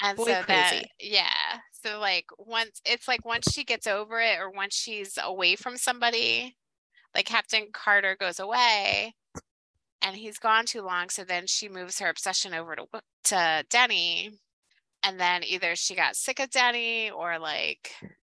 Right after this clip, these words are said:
Speaker 1: maybe Denny had to go away for a few days or something like that. And then she became obsessed with Wickham.
Speaker 2: Or maybe Wickham just gave her the time of day and that's all
Speaker 1: Yeah.
Speaker 2: she needed.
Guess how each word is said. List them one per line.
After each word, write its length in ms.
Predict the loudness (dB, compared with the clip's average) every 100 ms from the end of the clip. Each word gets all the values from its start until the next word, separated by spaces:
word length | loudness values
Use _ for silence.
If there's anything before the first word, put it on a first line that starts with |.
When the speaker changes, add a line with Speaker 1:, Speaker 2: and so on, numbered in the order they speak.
| _ _ _ -10
Speaker 1:
maybe 200 | -8 -4
Denny 320 | 2 2 0
had 280 | -4 -4 -4
to 60 | -4
go 120 | -6
away 220 | 0 0
for 120 | 0
a 40 | -4
few 160 | -4
days 240 | -4 -4 -4
or 40 |
something 220 | -6 -4 -2
like 120 | 2
that. 200 | 2 2
And 80 | 0
then 80 | -4
she 140 | -4
became 300 | -4 -6 -6
obsessed 380 | -6 -4 -4 -4
with 120 | -8 -2
Wickham. 600 | -2 0 -2 -4 -10 -20 _ -18 -18 _ _ _ -8
Speaker 2:
Or 80 | -4
maybe 320 | -4 -4 -4
Wickham 380 | -6 -8 -6 -2
just 220 | 0 0
gave 160 | -2 -4
her 100 | -6
the 100 | -4
time 380 | -2 -2 -4
of 120 | -8 -2
day 240 | 0 0
and 160 | -2 -2
that's 180 | -2 2
all 60 |
Speaker 1:
Yeah. 60 | 2
Speaker 2:
she 220 | 2 0
needed. 360 | -2 0 0